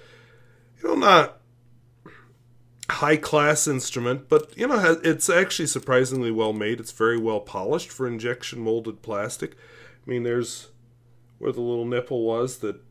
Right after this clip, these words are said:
is used to inject the plastic into the mold, and it's very well polished. Uh, I barely even see the seams on top and down the sides.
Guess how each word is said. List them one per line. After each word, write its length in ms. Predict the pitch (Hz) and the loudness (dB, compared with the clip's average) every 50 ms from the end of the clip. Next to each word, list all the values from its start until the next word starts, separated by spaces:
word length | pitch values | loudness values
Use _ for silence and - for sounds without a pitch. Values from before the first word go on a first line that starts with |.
| _ _ _ _ _ | _ _ _ _ _
is 100 | 113 113 | -12 -6
used 300 | 123 120 113 110 - - | -4 -4 -4 -4 -6 -8
to 100 | 120 110 | -8 -8
inject 380 | 104 95 104 123 113 - - - | -8 -6 -6 -6 -6 -6 -8 -16
the 60 | - | -12
plastic 500 | - 135 117 117 120 - - - - - | -6 -6 -4 -4 -4 -6 -8 -10 -10 -8
into 160 | 120 113 107 | -8 -6 -6
the 80 | 107 117 | -6 -2
mold, 380 | 139 156 165 160 160 170 165 | 0 0 0 0 -2 -4 -6
and 120 | 135 127 120 | -6 -8 -8
it's 140 | 113 - | -8 -10
very 280 | - - 139 147 160 160 | -8 -4 -2 -2 -2 -2
well 220 | 151 147 143 143 | -2 -2 -2 -2
polished. 640 | 139 - 160 143 143 143 139 110 87 - - - - - - - - - - - _ _ - | -4 -4 -4 -2 -2 -2 -2 -4 -6 -8 -14 -20 -20 -20 -20 -20 -20 -20 -20 -20 _ _ -12
Uh, 60 | 87 | -6
I 120 | 87 95 101 - - _ _ _ | -6 -6 -8 -8 -16 _ _ _
barely 480 | - 143 156 170 170 160 147 131 123 117 | 4 6 8 8 8 8 8 6 4 0
even 260 | 117 117 113 120 117 | -2 -6 -6 -8 -8
see 240 | - - - 120 110 | -8 -6 -6 -6 -6
the 120 | 107 104 | -6 -6
seams 460 | - - - 139 127 123 117 110 101 110 | -6 -6 -4 -4 -4 -4 -4 -4 -4 -6
on 180 | 98 95 92 | -6 -6 -8
top 380 | 92 - - 123 110 104 - - | -10 -8 -8 -6 -6 -6 -8 -10
and 100 | 104 101 | -8 -6
down 220 | 101 98 95 95 | -6 -4 -4 -6
the 40 | 92 | -8
sides. 720 | - - - 95 87 87 78 73 67 58 - - - - | -8 -8 -8 -6 -8 -8 -8 -10 -14 -18 -18 -18 -20 -20